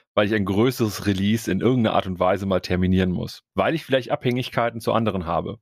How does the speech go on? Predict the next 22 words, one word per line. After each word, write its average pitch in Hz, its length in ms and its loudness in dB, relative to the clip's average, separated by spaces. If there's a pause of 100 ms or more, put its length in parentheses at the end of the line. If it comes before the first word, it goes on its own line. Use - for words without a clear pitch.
(140)
Das - 180 -6
kann 107 180 -2
intern 107 360 0
oder 95 120 0
extern 80 380 -6
sein. 73 260 -8 (520)
Es - 60 -18
kann 143 120 2
aber 147 120 2
auch 113 140 0
sein, 123 240 0
dass 120 120 0
ich 120 40 0
ein 113 120 -2
Projekt 127 380 0
habe, 101 440 0 (540)
weil 92 140 2
ich 87 40 0
jetzt 90 140 -2
zum 95 80 -2
Beispiel 90 320 -2
als - 280 -4